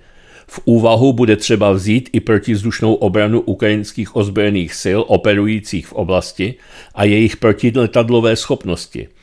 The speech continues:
Samotná myšlenka proniknout do hlavní části nepřátelského týlu na linii Orlovka-Lastočkino je nesmírně lákavá. Není to však snadné, je to nesmírně obtížné.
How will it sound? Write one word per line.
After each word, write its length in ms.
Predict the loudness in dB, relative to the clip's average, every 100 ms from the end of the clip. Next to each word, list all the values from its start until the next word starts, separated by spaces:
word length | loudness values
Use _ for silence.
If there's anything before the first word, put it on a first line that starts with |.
| _ -20 -20
Samotná 520 | -4 0 2 2 2 2
myšlenka 560 | 2 0 0 0 0
proniknout 580 | 2 2 2 -2 0 0
do 160 | 2 2
hlavní 360 | 2 2 -2
části 460 | -2 -4 -4 -4 -4
nepřátelského 840 | -2 0 0 0 -2 -2 -2 -2
týlu 440 | -2 -2 0 0
na 140 | 2 2
linii 440 | 2 0 0 -2
Orlovka-Lastočkino 1500 | 0 2 4 2 -2 -2 0 0 -4 -8 -8 -6 -4 -4 -6 -12 -20 -10 0
je 160 | 2
nesmírně 640 | 2 0 -4 -4 -2 0
lákavá. 640 | 0 0 -2 -6 -6 -8 -8
Není 360 | -4 -2 0 -2
to 120 | -4
však 240 | -6 -8
snadné, 460 | -6 -8 -8 -12 -12
je 160 | -4 -4
to 100 | -2
nesmírně 640 | -4 -6 -6 -6 -6 -6
obtížné. 600 | -10 -14 -16 -14 -14 -18